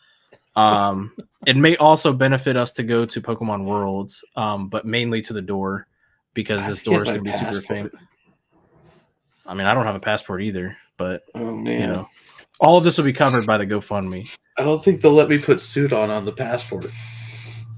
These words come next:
Speaker 1: Why not?
Speaker 2: I don't know.
Speaker 1: Isn't that your alias?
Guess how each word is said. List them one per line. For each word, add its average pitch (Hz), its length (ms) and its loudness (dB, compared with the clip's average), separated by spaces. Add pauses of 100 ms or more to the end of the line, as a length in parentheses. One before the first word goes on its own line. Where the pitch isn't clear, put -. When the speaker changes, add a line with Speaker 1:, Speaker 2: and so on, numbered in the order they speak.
(1500)
Speaker 1:
Why 98 160 2
not? 139 300 -2 (680)
Speaker 2:
I 95 100 -12
don't 98 160 -2
know. 80 240 -10 (560)
Speaker 1:
Isn't 104 180 -4
that 101 180 -4
your 98 300 -4
alias? 107 560 -4